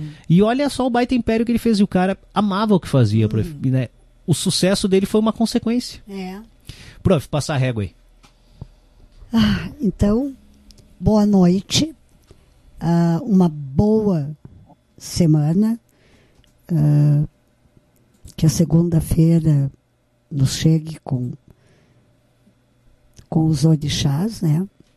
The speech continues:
Speaker 2: Nos protegendo. Pai algum abrindo nossos caminhos. E que a gente, como disse a Lê,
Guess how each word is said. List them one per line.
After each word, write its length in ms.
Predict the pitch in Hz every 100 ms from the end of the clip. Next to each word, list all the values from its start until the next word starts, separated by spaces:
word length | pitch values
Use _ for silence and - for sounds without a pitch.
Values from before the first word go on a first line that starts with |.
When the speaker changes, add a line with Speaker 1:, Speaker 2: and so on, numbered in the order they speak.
| _
Speaker 2:
Nos 460 | 131 127 - 120 - _ _ _ _ -
protegendo. 1000 | 156 151 - 147 131 143 156 196 233 220 - _ _ _ _ _ _
Pai 200 | - 214
algum 400 | 202 170 151 175
abrindo 720 | 190 147 151 170 185 165 135 139 - - - _ -
nossos 440 | 147 151 - -
caminhos. 680 | - 151 147 160 202 175 - - _ _ _ -
E 120 | 214
que 140 | - 247
a 80 |
gente, 720 | 220 208 214 220 - - 233 - _ _ _ _ -
como 260 | 208 220
disse 680 | 180 180 202 - - 185 165 - _
a 120 | -
Lê, 440 | 165 160 170 185